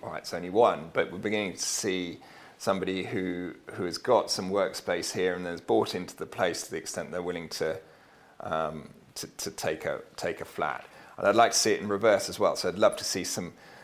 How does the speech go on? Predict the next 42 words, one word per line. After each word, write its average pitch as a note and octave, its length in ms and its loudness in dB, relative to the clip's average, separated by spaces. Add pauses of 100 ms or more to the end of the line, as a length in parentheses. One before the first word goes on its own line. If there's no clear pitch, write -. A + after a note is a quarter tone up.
(120)
some, E2+ 380 -4
some F#2 340 -2
residents G2+ 540 4
in F#2 80 2
our F2+ 100 4
buildings, F#2 800 4
you G2+ 80 -8
know, F2 80 -2
setting G2 420 -2
up F2 140 -4
little F#2 160 -2
businesses F2 720 -4
or D#2+ 200 -6 (140)
going G2 280 2
to - 140 -10
work F2 240 0
in F2 80 -6
Box F2 320 0
Park E2+ 520 -2
or E2 200 -6 (320)
going G2 260 2
to - 140 -10
work, F2+ 340 0 (240)
you G2 60 -4
know, E2 60 -4
for - 120 -12
Brent F#2 300 -2
Council, F2+ 680 -2 (380)
um, F2 420 2 (100)
and - 200 -6
so, - 280 4
you G2+ 60 -6
know, F#2+ 120 2
this F#2 240 -2
two-way G#2 520 4
flow, - 340 6
because G2 200 -8
I A2 60 -4
think A#2+ 200 0
that's G#2 300 4
how, G#2 540 6 (520)
um, F2+ 400 2